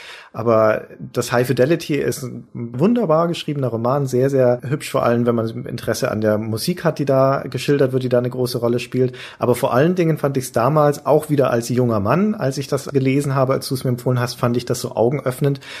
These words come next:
weil ich mich als Mann verstanden gefühlt habe, <laughs> zum ersten Mal von einem Buch, weil ich dachte, ja, so wie der Rob in diesem Buch, der der Held von diesem Buch ist, agiert und wie er denkt und in der Lebenssituation, in der er ist,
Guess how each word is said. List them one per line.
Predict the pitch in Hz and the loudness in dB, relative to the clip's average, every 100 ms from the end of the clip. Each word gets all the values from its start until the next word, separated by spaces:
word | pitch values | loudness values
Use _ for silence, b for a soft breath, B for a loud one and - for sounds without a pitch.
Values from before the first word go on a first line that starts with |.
| B | B
weil | 127 127 | 0 0
ich | 147 | 0
mich | 147 135 - - - | 0 -2 -4 -12 -2
als | 123 123 - - | 0 0 -6 -6
Mann | 110 120 151 170 | 0 2 4 2
verstanden | - 127 - 107 131 135 | 0 -2 0 0 2 0
gefühlt | 117 - 120 110 | 0 2 0 2
habe, | 98 95 95 | 0 0 -2
<laughs> | - | -4
zum | 143 - 151 - | -2 0 0 0
ersten | - - 143 | -2 -2 -2
Mal | 123 123 | 0 0
von | 127 123 | 0 -2
einem | 113 120 | 0 -2
Buch, | 120 123 123 | 0 0 0
weil | 113 | -2
ich | 120 | 0
dachte, | 139 - 135 | -2 -2 -2
ja, | 147 202 B B B | 0 -2 B B B
so | - 147 | -2 0
wie | 143 | 2
der | 120 104 | 2 2
Rob | 123 160 - | 2 0 -2
in | - | -4
diesem | 131 127 131 | -2 0 0
Buch, | 139 143 | 0 0
der | 143 113 | 2 0
der | |
Held | 110 120 | 2 0
von | 120 | 2
diesem | 117 110 | -2 -2
Buch | 104 147 | -2 -2
ist, | 143 - | -2 -2
agiert | 101 98 160 170 170 | -6 -4 0 2 2
und | 120 110 | -4 -2
wie | 104 | -2
er | 95 | -2
denkt | 110 131 143 B B B B | 0 0 -2 B B B B
und | - 113 | -4 -4
in | 107 | 0
der | 107 | 2
Lebenssituation, | 104 117 123 127 120 - 120 | 4 2 2 0 0 0 0
in | 107 | 2
der | 110 | 0
er | 110 | 0
ist, | - | -6